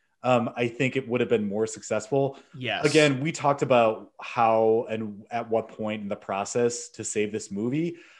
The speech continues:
Speaker 1: You could add that to the list. I don't know if they just picked a lane and stuck with it.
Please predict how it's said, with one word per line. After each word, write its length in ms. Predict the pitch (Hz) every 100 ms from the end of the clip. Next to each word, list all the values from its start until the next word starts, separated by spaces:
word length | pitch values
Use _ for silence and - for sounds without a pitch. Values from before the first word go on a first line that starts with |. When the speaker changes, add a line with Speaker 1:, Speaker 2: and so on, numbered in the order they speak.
| _
Speaker 1:
You 220 | 127 127
could 160 | 139 123
add 220 | 98 113
that 160 | 127 123
to 120 | 123
the 60 | 101
list. 320 | 101 131 -
I 160 | - 113
don't 160 | 127 110
know 320 | 98 107 156
if 140 | 120
they 100 | 123
just 180 | 110 -
picked 180 | 131 -
a 60 |
lane 380 | 101 85 95 110
and 120 | 101
stuck 300 | - - 101
with 160 | 170 160
it. 300 | 196 196 -